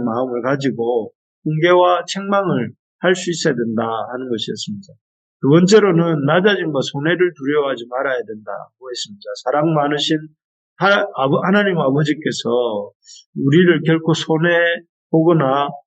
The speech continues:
어, 낮아지게 하지 않는다는 사실을 붙들고 이 세상에서 손해보고 좀 낮춰지는 것 같더라도 낙심하거나 두려워하지 말자 하는 것입니다. 셋째로는 세상의 주관자가 하나님이시기 때문에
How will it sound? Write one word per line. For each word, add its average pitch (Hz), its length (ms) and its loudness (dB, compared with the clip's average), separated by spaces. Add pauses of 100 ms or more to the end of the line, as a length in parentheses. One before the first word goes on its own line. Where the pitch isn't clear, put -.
(160)
어, 127 260 -4
낮아지게 165 480 2
하지 139 240 -4
않는다는 139 540 0
사실을 135 460 -2
붙들고 127 760 -4 (320)
이 190 100 2
세상에서 180 580 0
손해보고 151 680 -2
좀 131 240 -4
낮춰지는 170 1200 0
것 175 160 4
같더라도 143 840 2 (340)
낙심하거나 147 840 2
두려워하지 131 540 0
말자 120 480 -2 (240)
하는 131 200 0
것입니다. 107 480 -8
셋째로는 147 800 2 (400)
세상의 202 480 2
주관자가 202 600 2
하나님이시기 147 640 -2 (100)
때문에 110 600 -6